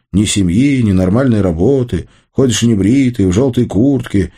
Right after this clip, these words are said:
играешь на компе». Он и ушёл обиженный. Почти как Арсен. Он вспомнил о родителях.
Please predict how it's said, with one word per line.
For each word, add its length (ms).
играешь 400
на 140
компе». 640
Он 180
и 40
ушёл 360
обиженный. 580
Почти 340
как 220
Арсен. 480
Он 180
вспомнил 540
о 40
родителях. 800